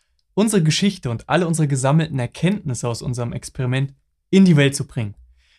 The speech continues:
Denn im Laufe der Jahre haben wir halt leider immer wieder beobachtet, dass sehr viele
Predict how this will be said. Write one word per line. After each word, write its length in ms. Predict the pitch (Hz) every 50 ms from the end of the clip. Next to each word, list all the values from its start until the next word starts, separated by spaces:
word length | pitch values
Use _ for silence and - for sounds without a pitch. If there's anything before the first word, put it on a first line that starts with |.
| _ _
Denn 80 | 143 143
im 100 | 156 160
Laufe 360 | 147 147 170 208 208 - 175
der 120 | 156 147
Jahre 400 | 139 135 127 139 165 170 160 143
haben 240 | 131 139 143 147 143
wir 100 | 143 139
halt 120 | 135 135 131
leider 380 | 127 135 143 147 135 - _
immer 280 | - 175 202 202 180 151
wieder 180 | 156 156 151
beobachtet, 800 | 127 123 131 - 147 170 160 143 120 117 - - - 147 156 156 - _ _ _ _ _ _
dass 160 | - 135 -
sehr 140 | 151 165 196
viele 420 | 208 - - 175 165 156 147 139